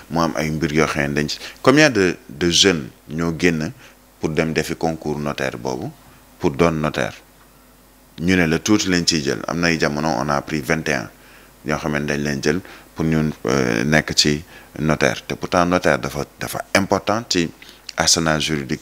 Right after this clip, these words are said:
ak judiciaire bi ñu am. Judi-, juridique, judiciaire, c'est pas seulement mbirum magistrat bi, hein, juge bi, euh, président cour d'appel, président nangam, juge d'instruction, euh, wala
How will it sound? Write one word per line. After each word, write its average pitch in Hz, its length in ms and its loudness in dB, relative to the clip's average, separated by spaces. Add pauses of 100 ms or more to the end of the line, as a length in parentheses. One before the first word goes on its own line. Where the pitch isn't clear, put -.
(340)
ak 80 120 -4
judiciaire 76 520 2
bi 65 140 -8
ñu 69 120 -4
am. 107 160 -6 (880)
Judi-, 165 500 4
juridique, 127 460 2
judiciaire, 123 480 4
c'est - 180 0
pas 185 120 0
seulement 139 360 0
mbirum 104 300 0 (360)
magistrat 107 540 4
bi, 135 100 -2
hein, 139 180 -4 (200)
juge 117 380 6
bi, 120 260 4
euh, 95 400 4 (420)
président 113 380 2
cour 110 200 -2
d'appel, 117 480 2
président 104 460 0
nangam, 104 480 0
juge 101 380 2 (180)
d'instruction, 95 760 -2 (120)
euh, 64 220 2
wala 92 220 6